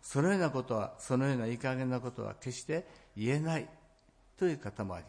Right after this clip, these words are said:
ます。まあ、それは子供でもあります。同じように叱ってもですね、えー、子供に叱って、「もうしない、もうしません、ごめんなさい」と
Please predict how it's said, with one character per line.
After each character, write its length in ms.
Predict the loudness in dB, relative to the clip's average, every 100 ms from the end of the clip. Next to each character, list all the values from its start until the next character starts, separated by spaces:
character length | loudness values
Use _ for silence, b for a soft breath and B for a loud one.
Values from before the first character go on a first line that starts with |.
| -16
ま 100 | -14
す。 180 | -16 -18 _ _ _ _ _ _ _ -20 _ b b b b b 2
ま 120 | 4
あ、 40 |
そ 180 | 4 0
れ 60 | 0
は 160 | -2
子 160 | -2 -2
供 200 | 0 0
で 120 | 0
も 100 | -2
あ 80 | -4
り 80 | -6
ま 140 | -8
す。 160 | -10 -18 _ B B B B B B B B B 0
同 100 | 4 4 2
じ 140 | 2
よ 120 | 2
う 40 | 4
に 240 | 2 0
叱 260 | -4 -6 -6
っ 60 | -6
て 180 | -4
も 120 | -4 -4
で 100 | -6
す 120 | -4
ね、 200 | -4 -4 B B B B B B _
え 180 | -2 -2
ー、 40 | 0
子 120 | 2
供 160 | 2
に 60 | 0
叱 180 | -2 -4
っ 60 |
て、 180 | -2 0
「も 220 | 2 2 2
う 80 | -4 -16
し 220 | -10 -4
な 160 | -2 -2
い、 80 | -6 -14 -8
も 100 | -4
う 40 | -4
し 160 | -4
ま 120 | -4 -4
せ 160 | -4
ん、 80 | -4
ご 120 | -4
め 100 | -2
ん 80 | -2
な 120 | -2
さ 160 | -2 -4
い」 80 | -4
と 200 | -8